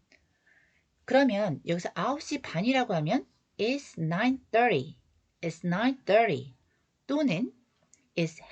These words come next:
half past nine. Half past nine 이라고도 합니다. half는 반이란 뜻이고요.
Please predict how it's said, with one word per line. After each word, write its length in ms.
half 240
past 420
nine. 380
Half 240
past 320
nine 400
이라고도 440
합니다. 420
half는 540
반이란 400
뜻이고요. 580